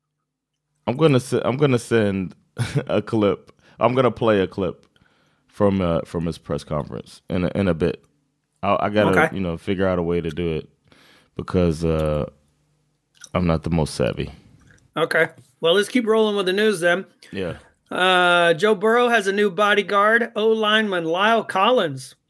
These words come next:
Speaker 2: cut by the Cowboys, signs a three-year, thirty million dollar deal with the Bengals. Um, Bengals appear to be doing a pretty good job of,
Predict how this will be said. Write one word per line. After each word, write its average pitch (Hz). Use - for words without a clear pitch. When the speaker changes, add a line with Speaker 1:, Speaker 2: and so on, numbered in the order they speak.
Speaker 2:
cut 254
by 208
the 175
Cowboys, 208
signs 190
a 160
three-year, 185
thirty 202
million 190
dollar 170
deal 151
with 143
the 135
Bengals. 185
Um, 147
Bengals 165
appear 180
to 165
be 165
doing 170
a 151
pretty 175
good 160
job 160
of, 139